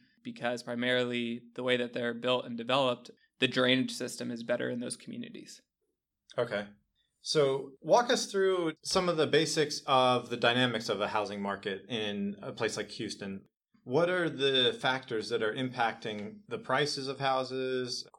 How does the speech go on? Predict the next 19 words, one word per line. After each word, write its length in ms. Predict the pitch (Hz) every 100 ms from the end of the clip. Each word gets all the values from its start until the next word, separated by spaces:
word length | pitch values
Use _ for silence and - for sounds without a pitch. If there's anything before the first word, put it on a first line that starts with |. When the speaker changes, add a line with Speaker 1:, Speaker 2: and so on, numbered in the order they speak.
| _
Speaker 2:
whether 280 | 110 110 104
people 240 | 113 104
wanna 180 | 104 95
buy 540 | 98 123 135 139 135
or 100 | 113
sell? 800 | - 123 131 139 135 135 123 120
Like, 220 | 117 117
what, 220 | - 135 123
what 180 | 135
is 280 | 135 127 120
influencing 520 | 120 113 110 101 104
these 160 | 98 95
things? 300 | 101 92 - - - - _ _ _ _
Speaker 1:
Sure. 400 | - - 170 139 131 - -
Primarily, 680 | 170 160 156 160 185 190 185
the 120 | 147
largest 760 | 127 127 127 127 127 - - -
driver 500 | 117 120 120 120 120
for 480 | - 123 117 117